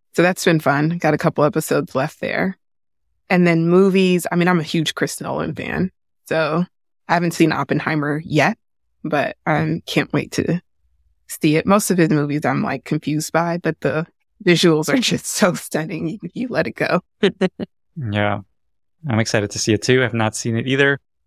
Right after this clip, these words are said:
Speaker 2: I have a new child and it's harder to see movies. How
Speaker 1: Oh,
Speaker 2: new?
Speaker 1: another good one, Shadow and Bone on Netflix.
Speaker 2: Shadow and Bone.
Speaker 1: Way better than the book,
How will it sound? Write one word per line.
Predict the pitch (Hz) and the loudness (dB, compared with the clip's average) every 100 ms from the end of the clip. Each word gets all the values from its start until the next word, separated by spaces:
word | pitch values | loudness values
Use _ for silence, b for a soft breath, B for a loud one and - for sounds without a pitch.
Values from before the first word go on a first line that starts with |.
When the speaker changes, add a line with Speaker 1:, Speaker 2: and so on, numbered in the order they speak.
| - | -6
Speaker 2:
I | |
have | 113 | -4
a | |
new | 113 110 | -2 -2
child | - 131 127 127 - | -2 0 0 -2 -6
and | 117 104 - | -8 -8 -8
it's | - | -8
harder | 117 113 | -4 -4
to | 113 - | -6 -8
see | - | -8
movies. | 135 170 - - - | -8 -8 -14 -16 -6
How | - 247 262 | 2 4 6
Speaker 1:
Oh, | |
Speaker 2:
new? | 202 143 98 | 6 2 0
Speaker 1:
another | 202 202 254 214 | 0 2 2 2
good | 185 170 | 2 4
one, | 170 160 160 | 4 2 0
Shadow | - 196 196 202 | 0 2 2 4
and | 185 165 | 2 4
Bone | 165 175 151 139 175 _ _ | 2 2 2 -2 -6 _ _
on | 165 160 | 2 4
Netflix. | 156 160 - - - _ _ _ | 4 2 -2 -6 -6 _ _ _
Speaker 2:
Shadow | - - 113 156 | -20 -12 -10 -10
and | 131 90 | -10 -12
Bone. | 95 175 151 _ 175 | -12 -12 -14 _ 0
Speaker 1:
Way | 202 226 196 | 2 4 4
better | 170 165 156 | 2 2 0
than | 156 | 0
the | 143 | -2
book, | 131 147 | -2 -6